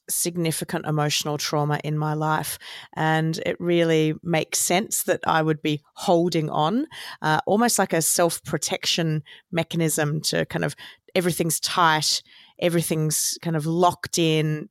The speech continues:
protecting my body. Um, and I've only recently started doing work on, you know, I've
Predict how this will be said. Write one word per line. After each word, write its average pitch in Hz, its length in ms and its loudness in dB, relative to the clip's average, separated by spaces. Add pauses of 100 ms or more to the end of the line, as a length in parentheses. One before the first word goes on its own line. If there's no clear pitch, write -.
(140)
protecting 156 1000 -4
my 151 160 -4
body. 147 520 -2 (420)
Um, 151 680 0 (160)
and 156 640 2 (120)
I've 175 180 2
only 185 160 4
recently 185 420 2
started 156 320 0
doing 151 260 0
work 151 280 2
on, 147 500 -2
you 151 100 -6
know, 147 60 0
I've 147 140 -4